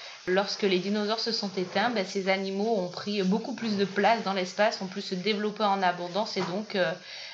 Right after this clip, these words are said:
vraiment, euh, se diversifier et exploser dans leur, euh,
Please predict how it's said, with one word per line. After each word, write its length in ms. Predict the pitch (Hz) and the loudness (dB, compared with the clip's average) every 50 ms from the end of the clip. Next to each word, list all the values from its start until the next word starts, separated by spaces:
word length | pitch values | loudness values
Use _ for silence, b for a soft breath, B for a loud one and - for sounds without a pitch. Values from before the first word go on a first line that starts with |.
| B - | B -6
vraiment, 640 | 170 196 180 196 202 208 202 202 208 214 226 226 | -4 -2 2 2 2 4 4 4 4 6 6 6
euh, 140 | 214 190 180 175 B B B B - | 4 4 2 0 B B B B -8
se 180 | - - - | -4 -2 -2
diversifier 960 | 185 170 180 208 196 214 214 208 - - - 190 185 - - 226 233 220 202 180 | -2 -2 -2 0 2 2 0 0 -2 -6 -6 -6 -6 -6 -4 -2 0 2 2 2
et 120 | 185 - | 2 0
exploser 640 | 214 - - - - - 214 214 214 196 190 208 226 | -2 -4 -6 -8 -6 -4 -2 -2 0 0 0 -2 -2
dans 200 | 214 202 190 180 | 0 0 -2 0
leur, 320 | 180 180 185 190 190 180 180 | 2 4 4 4 2 2 0
euh, 320 | 165 165 165 165 165 | -2 -4 -4 -6 -6